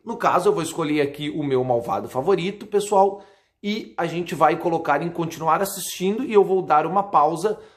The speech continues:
para que eu não tenha perigo de tomar strike no canal por di-, por direitos autorais. No caso de vocês, aí na casa de vocês, quando vocês estiverem reproduzindo estas configurações, vocês não necessitam pausar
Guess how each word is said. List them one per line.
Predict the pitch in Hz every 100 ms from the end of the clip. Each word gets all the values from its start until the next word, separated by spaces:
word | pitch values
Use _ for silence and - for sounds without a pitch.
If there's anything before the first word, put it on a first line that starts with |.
| _
para | 139
que | 143 170
eu | 170
não | 160 190
tenha | 190 170 175
perigo | 170 143 143
de | 127
tomar | 147 123 131
strike | 131 - 123 127 139
no | 135
canal | 139 127 120
por | 127 143
di-, | 127 120 151
por | - 139
direitos | 139 151 120 - 120
autorais. | 117 170 101 80 82 - _ - _
No | 190 247
caso | 269 262 226
de | 240
vocês, | 220 208 185 190 156
aí | 143
na | 143 127
casa | 127 120 117
de | 117
vocês, | 143 151 151 175
quando | 165 131
vocês | 113 98 117
estiverem | 110 - 123 127 123 120
reproduzindo | 120 - 120 123 107 110 110
estas | 104 98 95 98
configurações, | 113 123 180 196 180 170 190 - - - -
vocês | 160 127 190 156
não | 165 180 208 240 254 247
necessitam | 233 220 190 170 - 170 190
pausar | 175 196 185 123 127 127 - -